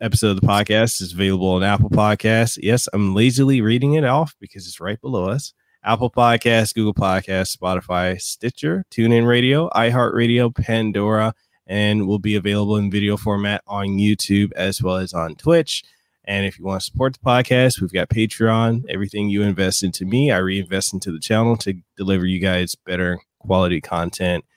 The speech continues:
and for all of Andrew's social media links, they will be down in the description below the podcast, as well as Game Informer as well. I highly recommend you follow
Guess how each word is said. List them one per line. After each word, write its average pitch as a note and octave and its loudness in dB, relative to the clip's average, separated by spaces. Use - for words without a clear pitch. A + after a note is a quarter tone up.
and F2+ 0
for F#2+ 2
all A#2+ 4
of G#2 -6
Andrew's G#2 -2
social F#2+ -2
media D3 6
links, F3+ 4
they G2 -2
will G2 4
be F#2 -2
down F#2+ -4
in - -10
the F#2 -6
description F#2 0
below G2+ 6
the F#2+ 4
podcast, B2+ 4
as F2 -4
well F2+ -4
as F2+ -6
Game F#2+ -2
Informer F#2 2
as F2 2
well. A#2+ 6
I F2+ -2
highly F#2 -2
recommend G2 -2
you F#2+ 2
follow F#2 0